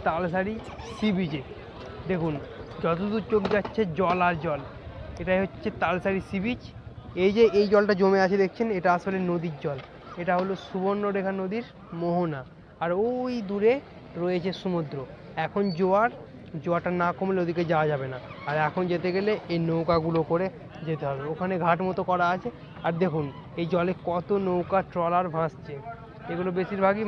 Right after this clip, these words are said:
মাছ ধরার নৌকা। তবে এখন এখানে প্রচণ্ড রোদ, বেশিক্ষণ এখানে থাকবো না, একটা হোটেল দেখবো, খাওয়া দাওয়া করবো, রেস্ট নেবো, তারপর বিকেলের দিকে আসবো। এটা কিন্তু মানে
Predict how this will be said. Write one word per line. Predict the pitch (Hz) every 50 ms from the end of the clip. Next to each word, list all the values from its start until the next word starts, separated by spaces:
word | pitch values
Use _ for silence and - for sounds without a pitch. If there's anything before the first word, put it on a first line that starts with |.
| 190
মাছ | 170 165 175 170 156
ধরার | 185 175 170 165 165
নৌকা। | 160 151 147 - 139 131 127 - - - - - - - - - - - - - - - - - - - -
তবে | 190 185 190 190 185 175
এখন | 151 196 220 226 233 233 226 208 - - -
এখানে | 175 - 180 196 190 -
প্রচণ্ড | 180 170 - - 196 196 190 185 175
রোদ, | 190 214 202 180 180
বেশিক্ষণ | 160 151 170 165 - 190 180 170
এখানে | 185 175 160 - -
থাকবো | 156 160 160 160 185 202
না, | 214 220 202 165 165
একটা | 156 - 170 160 160
হোটেল | 165 156 175 175 175 175
দেখবো, | 175 170 185 196 - -
খাওয়া | - - 147 156 160
দাওয়া | 170 170 170 160
করবো, | 170 170 170 180 196 185 170
রেস্ট | 165 160 156 - 180
নেবো, | 175 180 202 220 226 - - - - - - -
তারপর | 170 165 165 160 185 202 208 220 226 196 165 156
বিকেলের | 196 196 202 220 208 202 165
দিকে | 196 - 185 160
আসবো। | 151 131 - - - - - - - - - 170
এটা | 165 190 190 185
কিন্তু | 202 208 208 196 - 226 226 233 233 208 - - - - -
মানে | 165 170 180